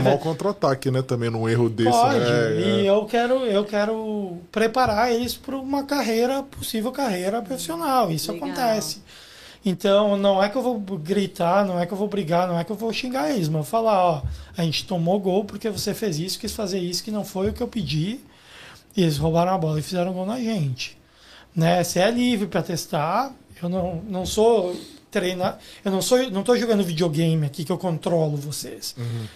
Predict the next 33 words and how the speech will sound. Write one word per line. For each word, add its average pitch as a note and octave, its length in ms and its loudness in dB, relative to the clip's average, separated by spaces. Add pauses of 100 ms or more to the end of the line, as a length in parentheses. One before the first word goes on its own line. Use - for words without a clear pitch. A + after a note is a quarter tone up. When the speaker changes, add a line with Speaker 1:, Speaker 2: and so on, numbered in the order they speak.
Speaker 2:
Né? F3+ 200 2
Vocês E3 500 2
são, B3 760 2 (280)
a - 120 -8
tomada F3+ 260 0
de F#3 120 0
decisão F#3+ 380 -2
é F3 40 -2
com G#3 160 -2
vocês. C4 640 0 (320)
A E3+ 80 -2
gente D#3+ 320 0
treina F3 340 -2
de G#3+ 60 -4
um B3+ 100 -2
jeito. G#3 380 0
Por G#3 140 -2
exemplo, F#3 440 -2 (400)
treinar G3+ 540 2
de A3 80 -4
um A#3 100 -2
jeito D#3 540 0 (260)
e F#3 60 0
chegar F#3 400 2
no G3+ 80 0
jogo D#3+ 500 -2 (240)
e F3+ 120 -2
dar F3 180 2
balão F3 340 4
pra E3+ 180 -2
área, F#3 340 0
não F3 160 -2
aceito. G#3+ 580 -2